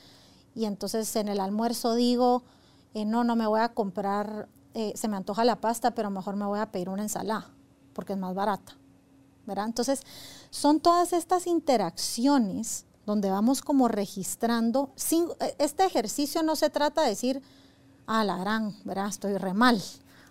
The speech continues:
¿verdad? O, o, "Puchis, todo lo que pienso, qué mal, estoy súper fregado", no.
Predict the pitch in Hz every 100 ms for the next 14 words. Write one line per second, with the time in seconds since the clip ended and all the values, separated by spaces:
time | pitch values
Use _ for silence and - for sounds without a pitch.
0 | - 196 190 208 233 214 196 - - -
1 | 208 185 269 269 220 - 226 247 269 -
2 | 240 269 254 220 - 220 269 277 226 -
3 | 214 254 247 208 185 - - 185 240 285
4 | 214 196 240 226